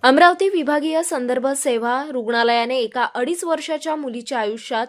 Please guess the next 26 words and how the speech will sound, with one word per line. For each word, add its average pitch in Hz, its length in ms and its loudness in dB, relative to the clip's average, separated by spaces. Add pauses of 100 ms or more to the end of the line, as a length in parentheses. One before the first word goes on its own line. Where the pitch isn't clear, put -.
नवा 226 280 -2
प्रकाश 226 500 -8
आणणारी 208 460 -8
ऐतिहासिक 233 640 -8
कामगिरी 214 420 -6
केली 208 280 -8
आहे. 196 260 -6 (520)
जन्मजात 277 640 0
मूकबधीर 254 560 -4
असलेल्या 240 440 -2
या 247 200 -2
मुलीवर 240 580 -2 (680)
कॉल 302 280 4 (120)
क्लिअर 311 460 -2 (220)
इम्प्लांट 277 580 -4
ही 311 100 -12 (100)
अत्याधुनिक 302 680 -8
शस्त्रक्रिया 254 720 -6
यशस्वीरित्या 226 880 -8
करण्यात 214 400 -10
आली. 202 200 -8 (420)
चांदूर 277 340 0
रेल्वे 349 380 -6
तालुका 277 540 -4
निवासी 269 600 -6
समृद्धी 247 680 -10